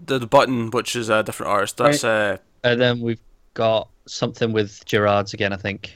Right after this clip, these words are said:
Speaker 1: we have, we have
Speaker 2: Yeah.
Speaker 1: a one issue thing with someone else,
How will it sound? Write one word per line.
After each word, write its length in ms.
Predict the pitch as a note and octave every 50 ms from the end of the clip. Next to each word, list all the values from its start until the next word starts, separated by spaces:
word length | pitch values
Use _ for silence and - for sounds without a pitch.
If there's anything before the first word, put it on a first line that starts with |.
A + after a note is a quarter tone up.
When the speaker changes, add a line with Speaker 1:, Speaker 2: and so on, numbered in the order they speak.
| - -
Speaker 1:
we 120 | B2+ C3
have, 220 | B2+ B2 A#2+ - - - -
we 100 | - C3+
have 100 | C3 B2+ B2+
Speaker 2:
Yeah. 40 |
Speaker 1:
a 40 | B2+
one 160 | B2+ E3+ F3
issue 280 | D#3+ D#3 - - D#3+ D#3
thing 400 | - - D#3+ D#3 E3 F3+ E3+ E3 _ _ -
with 120 | B2 A#2+
someone 320 | - C#3 C3 B2+ B2+ B2 A#2
else, 300 | A#2 A2+ A#2 A#2 -